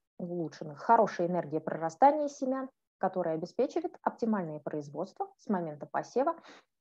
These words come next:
до продажи. Очень короткие сроки цветения для быстрого производства. Растения компактные, хорошо ветвятся, и их, естественно, можно использовать для производства в высо-, условиях высокой плотности культуры. То есть спокойно мы их можем выращивать в кассетах, вплоть до пятьдесят четвёртых.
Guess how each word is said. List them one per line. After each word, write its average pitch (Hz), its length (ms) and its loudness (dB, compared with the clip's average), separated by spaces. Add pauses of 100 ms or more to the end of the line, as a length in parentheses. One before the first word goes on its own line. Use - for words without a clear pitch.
(140)
до 196 180 2
продажи. 170 680 4 (380)
Очень 247 380 4
короткие 226 640 0
сроки 175 360 -2
цветения 254 600 -2
для 185 220 0
быстрого 190 480 -2
производства. 160 760 -6
Растения 262 520 0
компактные, 302 600 0 (120)
хорошо - 360 -4
ветвятся, 220 460 0
и 359 220 0
их, - 120 -10
естественно, 190 540 -2
можно 165 240 -12
использовать - 500 -10 (760)
для 175 180 0
производства 202 500 0
в 160 100 -8
высо-, 156 380 -2
условиях 175 500 0
высокой 214 360 -2
плотности 170 460 -4
культуры. 151 460 -6
То - 120 -14
есть - 220 -16
спокойно 320 500 4
мы 233 140 -2
их 277 100 -10
можем 220 260 -4
выращивать 156 520 -4
в - 40 -20
кассетах, - 520 -2
вплоть 247 260 8
до 202 80 2
пятьдесят - 500 -8
четвёртых. - 640 -8